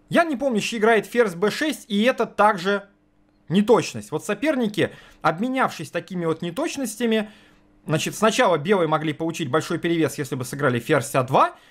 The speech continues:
вместо хода ферзь Д один, как было сыграно. А здесь Ян Непомнящий играет ферзь Б шесть, и это тоже ошибка. Дело в том, что в вариантах ферзь попадает под связку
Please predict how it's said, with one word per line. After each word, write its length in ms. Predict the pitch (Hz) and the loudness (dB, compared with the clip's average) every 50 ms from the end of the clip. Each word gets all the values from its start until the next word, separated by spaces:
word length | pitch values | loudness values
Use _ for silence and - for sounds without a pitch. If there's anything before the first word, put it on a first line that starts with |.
| _ _ - | _ _ -8
вместо 320 | 151 214 277 - - 254 | -4 -4 -4 -2 -4 -4
хода 240 | 240 - 240 220 220 | -2 0 2 2 2
ферзь 280 | 208 214 220 214 185 175 | 0 0 -2 -2 -2 -2
Д 120 | 170 202 | 0 0
один, 240 | 202 175 185 190 185 | 0 0 -2 -2 -2
как 180 | 185 180 165 | -2 -2 0
было 320 | 156 165 170 170 165 165 - - - - _ _ | 0 2 4 4 2 2 0 -8 -20 -20 _ _
сыграно. 580 | - - 190 185 151 165 160 151 147 143 - - - - | -6 -2 -2 0 2 2 2 2 0 -2 -2 -8 -4 0
А 100 | - 196 | 2 2
здесь 260 | 190 302 403 - - | 4 4 2 2 2
Ян 180 | 226 254 269 | 2 2 2
Непомнящий 680 | 262 247 214 247 220 165 156 139 - - 143 117 104 - _ _ _ | 2 2 2 2 2 2 0 -2 -4 -4 -6 -6 -8 -10 _ _ _
играет 340 | - 131 156 180 170 160 - | -2 2 4 4 4 4 2
ферзь 260 | - 165 170 165 139 | 0 0 0 0 0
Б 140 | 135 143 165 | 0 0 0
шесть, 320 | - - 285 330 - - | 0 0 -2 -4 -4 -4
и 60 | - 180 | -2 0
это 220 | 214 233 226 202 | 0 0 0 -2
тоже 320 | 208 - 196 190 151 170 | -4 -2 -2 0 0 0
ошибка. 600 | 165 - 165 - - - 233 139 - - 117 - - - - - - - - - | 0 -2 -2 -4 -4 -6 -6 -6 -6 -8 -10 -10 -12 -18 -20 -20 -20 -20 -10 0
Дело 160 | 143 208 233 | 4 4 4
в 60 | 214 | 4
том, 120 | 220 294 311 | 4 0 -2
что 160 | - - 202 | 0 0 0
в 40 | 156 | 2
вариантах 640 | 151 170 180 202 262 285 240 240 233 220 - - _ _ _ _ _ _ _ _ _ _ _ _ _ | 2 2 2 2 2 0 0 0 -2 -2 -4 -10 _ _ _ _ _ _ _ _ _ _ _ _ _
ферзь 380 | _ - 180 214 240 233 - - | _ 0 2 2 2 2 -2 -10
попадает 680 | - - 143 135 151 147 139 160 185 180 175 - - - | -12 -10 -4 -2 -2 2 4 4 4 2 2 -2 -6 -4
под 180 | 151 160 160 | -4 -4 -4
связку 680 | 160 - - 147 175 170 123 - - - - 104 90 | -4 -8 -6 0 0 0 0 0 -4 -12 -18 -18 -18